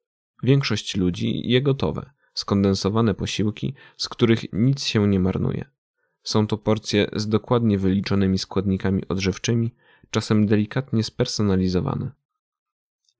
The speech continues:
Jedzenie dostarczane jest do naszych apartamentów w formie pudełek z nie mającym szczególnego smaku półpłynnym prowiantem. Ów fakt uświadomił mi właśnie, że przyrządzane z pietyzmem potrawy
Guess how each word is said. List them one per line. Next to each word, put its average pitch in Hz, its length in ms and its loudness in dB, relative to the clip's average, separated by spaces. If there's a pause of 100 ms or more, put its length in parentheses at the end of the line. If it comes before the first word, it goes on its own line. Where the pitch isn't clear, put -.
Jedzenie 117 400 2
dostarczane 101 640 0
jest 104 300 -2
do 107 120 4
naszych 113 380 0
apartamentów 104 800 -4
w - 160 -20
formie 95 340 0
pudełek 104 520 0 (360)
z 98 160 -2
nie 107 120 6
mającym 113 600 4
szczególnego 107 600 0
smaku 110 360 -4
półpłynnym 101 760 -2
prowiantem. 87 640 -4 (1120)
Ów 110 140 -4
fakt - 520 -8
uświadomił 113 520 0
mi 90 160 -4
właśnie, 107 580 -4
że 107 240 0
przyrządzane 104 720 0
z - 80 -6
pietyzmem 107 540 -4
potrawy 104 500 -4